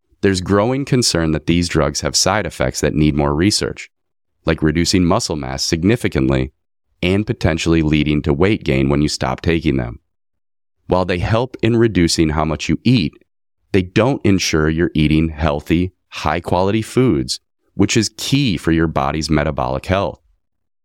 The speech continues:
Doctors and patients should be careful when choosing these drugs. Safe, proven methods like healthy diet and exercise should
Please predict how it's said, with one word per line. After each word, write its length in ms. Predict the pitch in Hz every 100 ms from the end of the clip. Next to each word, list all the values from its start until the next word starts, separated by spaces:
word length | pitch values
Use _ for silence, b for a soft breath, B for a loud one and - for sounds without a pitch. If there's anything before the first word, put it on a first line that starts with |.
| _ _ _ _
Doctors 400 | - 98 113 131
and 120 | 123 117
patients 500 | 95 85 - 78 -
should 200 | - 78
be 120 | 80
careful 680 | - 104 92 90 69 62 - _ _ _
when 160 | - 78
choosing 480 | - 92 87 87 85
these 180 | 78 71
drugs. 560 | 71 64 62 - - - _ _ _ _
Safe, 640 | - - 85 87 101 - _ _
proven 460 | - - 110 113 113
methods 440 | 95 92 - 69
like 180 | 71 71
healthy 380 | 80 87 98 113
diet 440 | 95 69 69 69 - _ _
and 180 | - 87
exercise 600 | - 113 - 80 - 67 67
should 220 | -